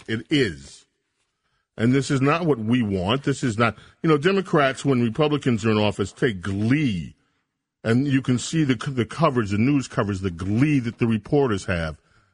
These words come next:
in asking Republican administrations to, to defend bad job numbers or to defend numbers that aren't looking good. They're gleeful when the economy is suffering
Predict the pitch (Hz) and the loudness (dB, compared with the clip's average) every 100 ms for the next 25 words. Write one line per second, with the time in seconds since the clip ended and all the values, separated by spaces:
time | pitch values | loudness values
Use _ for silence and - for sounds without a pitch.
0 | _ _ _ 117 127 127 135 139 143 127 | _ _ _ 0 2 2 2 0 0 2
1 | 120 113 139 127 120 123 110 107 110 113 | 2 0 0 0 0 0 0 0 0 2
2 | 117 110 131 117 113 107 - - 107 95 | 0 0 0 0 0 -4 -2 0 2 0
3 | 98 _ _ _ _ _ - 131 113 113 | -2 _ _ _ _ _ -2 -2 0 -2
4 | - - 147 143 123 110 107 107 120 117 | -4 -2 0 2 0 -2 -2 0 2 0
5 | 95 110 117 120 104 101 90 82 85 95 | 0 0 2 2 0 0 0 -2 -8 -2
6 | 98 92 104 95 - 139 131 120 110 104 | -2 0 -2 -4 0 0 2 2 0 -4
7 | - _ _ _ _ _ _ _ 117 127 | -12 _ _ _ _ _ _ _ 0 2
8 | 123 107 110 113 104 107 113 101 101 110 | 2 0 0 0 0 0 0 0 2 0
9 | 80 76 76 110 104 90 117 135 147 175 | -2 -8 -4 -2 -2 -2 0 2 2 0
10 | 170 - 90 - _ _ _ _ _ _ | -2 -4 -8 -8 _ _ _ _ _ _
11 | _ _ - 120 120 117 147 139 131 104 | _ _ -2 2 2 0 0 2 2 0
12 | 95 87 98 123 110 110 104 98 | 0 -2 -2 -2 -2 0 0 0